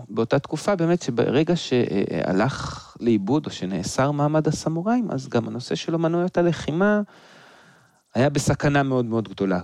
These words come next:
כי, כי פתאום, אה, אה, אותו, אותם אנשים, שלמעשה היו, אה, כמות מאוד קטנה מהאוכלוסייה שהתאמנו את אמנויות הלחימה האלה,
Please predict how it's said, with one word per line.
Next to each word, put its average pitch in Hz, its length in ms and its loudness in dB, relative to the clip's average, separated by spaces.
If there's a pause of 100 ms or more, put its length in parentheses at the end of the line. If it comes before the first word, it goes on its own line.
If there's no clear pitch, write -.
כי, 98 380 -4
כי - 160 -14
פתאום, 220 720 0 (100)
אה, 180 180 -4 (120)
אה, 180 140 -6 (480)
אותו, 107 680 2 (320)
אותם 147 300 0
אנשים, 185 520 0
שלמעשה - 460 -10
היו, 151 280 -2
אה, - 60 -6 (680)
כמות 262 260 0
מאוד 170 180 0
קטנה 151 220 0
מהאוכלוסייה 147 540 0
שהתאמנו 131 580 0
את 277 100 0
אמנויות 143 360 2
הלחימה 143 380 0
האלה, 147 180 4